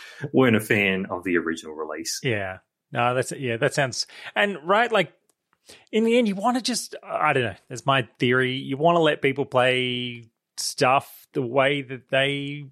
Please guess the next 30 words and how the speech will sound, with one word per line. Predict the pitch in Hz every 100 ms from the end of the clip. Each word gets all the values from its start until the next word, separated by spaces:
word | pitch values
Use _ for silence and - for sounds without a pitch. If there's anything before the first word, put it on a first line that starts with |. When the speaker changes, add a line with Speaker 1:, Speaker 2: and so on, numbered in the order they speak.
| _ _ _ -
Speaker 2:
wanna | 151 160
play | - 247
it, | 165 -
like, | 165 160
if | 202
you | 170
can. | 175 196 101 - _ - - _
Um, | - 143 139 139 139 143 _
you | 156 139
know, | 120
it's | 175 202 175
Speaker 1:
Mm. |
Speaker 2:
almost | 156 139 -
that | 127
accessibility | 135 - 120 120 175 123
question | - 117 - 117
alongside | 110 110 110 139 117
it, | 101
right? | 110 131
Like, | 123 110 -
okay, | 131 131 127
yeah, | 131 120 -
you've | 127
got | - -
cool | -
Speaker 1:
Yes. | 147 123
Speaker 2:
motion | 156 156 135
controls, | 147 131 139 135 127
but | 147
then | 131 131 131